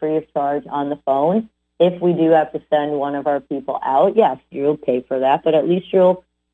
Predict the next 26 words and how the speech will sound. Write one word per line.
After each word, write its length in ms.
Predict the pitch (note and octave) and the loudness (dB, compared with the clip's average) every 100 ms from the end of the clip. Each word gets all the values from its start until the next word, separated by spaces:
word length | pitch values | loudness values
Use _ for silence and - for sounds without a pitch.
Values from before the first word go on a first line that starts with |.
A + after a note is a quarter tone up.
| _ | _
you'll 180 | F3 E3 | 0 2
have 320 | F3+ F3+ F3 - | 2 0 0 -4
somebody 260 | F3+ E3+ | -4 -4
who's 220 | D#3+ D3 | -4 -2
an 160 | D3+ C3+ | -2 -2
expert 520 | D3+ D3+ _ C#3+ C3+ | -4 -6 _ -4 -4
and 200 | - C#3 | -4 -6
who 120 | C#3 C#3 | -4 -2
isn't 440 | C#3 C#3 C#3 C3 | 0 -2 -4 -4
just, 240 | C#3 C3 - _ _ _ _ _ | -2 -2 -4 _ _ _ _ _
you 80 | D3+ | 0
know, 120 | C#3+ C#3 | 0 2
somebody 300 | D#3 D3 C#3+ | 0 2 -2
who's 180 | C#3 B2+ | -4 -6
trying 280 | - C#3+ C#3 | -4 -2 -4
to 60 | |
take 240 | C3+ C#3+ C#3 | -4 -4 -4
a 40 | |
bag 320 | B2+ C#3+ C#3 | 0 2 2
of 100 | C#3 - _ - | -2 -6 _ -10
treats, 300 | - D3+ C#3 - - | -2 -2 -2 -4 2
dog 340 | D3 D3 C#3 | 2 2 -2
treats 260 | D3+ C#3 C3+ | -4 -6 -6
or 120 | B2 | -12
cookies 480 | - F3 F3 D3 B2+ | -2 -2 -2 -8 -8
and 220 | C3 C3 | -6 -8